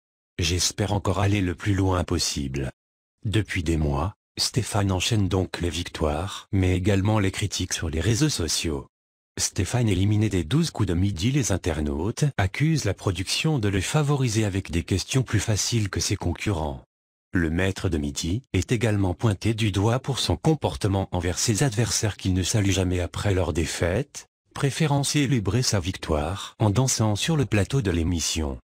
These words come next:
Et à chaque diffusion des douze coups de midi, Stéphane a le droit à un torrent de haine sur Twitter à coups d'insultes ou autres messages implorant son élimination.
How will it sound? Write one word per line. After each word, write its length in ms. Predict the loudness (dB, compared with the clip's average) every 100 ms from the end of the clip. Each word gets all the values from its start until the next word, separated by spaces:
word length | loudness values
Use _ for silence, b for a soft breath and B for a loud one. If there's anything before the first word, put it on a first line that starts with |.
| _ _ -4
Et 100 | 0
à 80 | 2
chaque 280 | 0 -2 -2
diffusion 560 | -2 -2 0 2 2
des 140 | 2 0
douze 280 | 0 0
coups 180 | 0 -2
de 60 | 0
midi, 460 | -2 -4 -4 -4 -6 _ -6
Stéphane 640 | -4 0 -2 0 2 2
a 60 | 2
le 120 | 0
droit 380 | 0 0 0 2
à 100 | 0
un 100 | 0
torrent 300 | 0 0 2
de 160 | 2
haine 180 | 2 0
sur 220 | 0 -2
Twitter 420 | -2 -2 0 0 2
à 80 | 0
coups 220 | 0 0
d'insultes 500 | 2 2 0 -2 0
ou 80 | 0
autres 260 | 0 0 2
messages 540 | 2 2 2 2 2
implorant 380 | 0 0 0 2
son 200 | 2 2
élimination. 760 | 2 2 2 0 0 0 -2